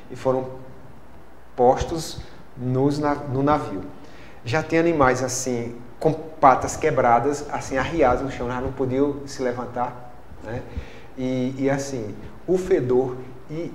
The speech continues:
as fezes dos animais, todos lambuzados, já completamente lambuzados de fezes.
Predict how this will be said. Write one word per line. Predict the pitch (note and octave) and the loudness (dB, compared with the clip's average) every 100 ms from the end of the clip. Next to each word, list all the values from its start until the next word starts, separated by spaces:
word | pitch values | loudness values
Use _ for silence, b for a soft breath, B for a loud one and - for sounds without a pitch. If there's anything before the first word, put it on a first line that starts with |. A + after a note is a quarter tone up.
| - | -8
as | - - | -8 -8
fezes | - - D#3+ F3+ D#3+ D3+ | -6 4 8 8 6 2
dos | C3+ B2 | 4 4
animais, | B2+ A#2+ A2 G2+ G#2+ - - - - | 4 2 2 0 -4 -8 -12 -12 8
todos | F#3+ F#3+ F#3+ F#3 | 12 12 8 6
lambuzados, | F3+ F#3 F3+ F#3 D3 A#2+ A#2+ | 10 10 8 4 4 4 4
já | B2 D3+ - - - - - | 4 2 0 -8 -14 -14 2
completamente | - - A3 G3 F#3+ F#3 D#3 D#3 D#3 | 8 8 10 6 6 2 0 0 0
lambuzados | D#3+ D3+ C3+ B2 B2 | 0 0 0 0 0
de | C#3 | -4
fezes. | - G#2+ G2+ F#2+ - - | -4 -2 -2 -4 -10 -12